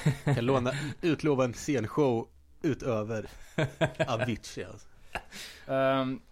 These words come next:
Speaker 2: yes. Eh, och, eh, men det jag, jag tänkte närmast på är ju, eh, den tjugoåttonde, eh, med, eh, Neighborhood, Bitter Taste of Life, District Conflict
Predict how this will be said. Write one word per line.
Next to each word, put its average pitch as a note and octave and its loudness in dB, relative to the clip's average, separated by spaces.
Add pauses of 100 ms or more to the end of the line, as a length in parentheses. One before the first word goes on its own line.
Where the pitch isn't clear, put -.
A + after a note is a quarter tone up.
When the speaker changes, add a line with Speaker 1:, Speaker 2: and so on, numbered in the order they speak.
(760)
Speaker 2:
yes. C#3+ -2
Eh, F3 2
och, G#3 2
eh, G3+ 6
men G#3 2
det G#3+ 6
jag, A3 4
jag G#3 2
tänkte G#3 0
närmast G3+ 0
på F#3+ 4
är E3 4
ju, D#3+ 2
eh, D#3 0 (720)
den F3+ 2
tjugoåttonde, F#3 2 (640)
eh, C#3+ 4
med, E3 2 (240)
eh, D#3 0 (440)
Neighborhood, G#3+ 2
Bitter F#3+ 2
Taste F#3+ 0
of E3+ 2
Life, F3+ 4
District E3+ -4
Conflict D#3+ -2